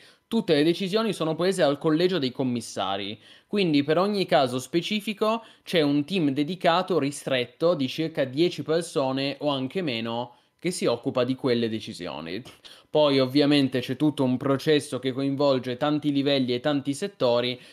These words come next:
per portare a quella che poi è la decisione finale. Naturalmente, ehm, tutte le decisioni della Commissione europea bisogna considerare che sono appellabili.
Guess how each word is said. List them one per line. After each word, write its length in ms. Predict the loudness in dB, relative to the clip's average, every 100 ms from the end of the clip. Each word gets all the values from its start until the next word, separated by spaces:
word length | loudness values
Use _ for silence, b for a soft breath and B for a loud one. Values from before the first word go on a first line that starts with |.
| B
per 220 | 0 2
portare 540 | 2 -2 0 0 2 0
a 100 | 0
quella 340 | -2 0 -2
che 120 | -2
poi 340 | -4 -4 -4 -6
è 140 | -4
la 100 | -2
decisione 580 | -4 -6 -6 -4 -6 -8
finale. 680 | -10 -8 -6 -6 -6 -8 -14 _ _ _ _ _ _ _ _ _ _
Naturalmente, 1000 | 0 6 6 6 6 4 2 4 4 4
ehm, 580 | 4 4 4 2 -2 -2
tutte 300 | -6 -2 2
le 140 | 2
decisioni 480 | 2 0 -2 -2 0
della 200 | 2 0
Commissione 500 | 0 -2 -4 -2 0
europea 680 | 2 0 0 2 2 0 -2
bisogna 420 | -6 -4 -2 -2
considerare 600 | -4 -6 -4 0 2 0 -2
che 100 | -6
sono 320 | -6 -8 -6
appellabili. 1000 | -6 -2 0 2 2 0 0 0 -2 b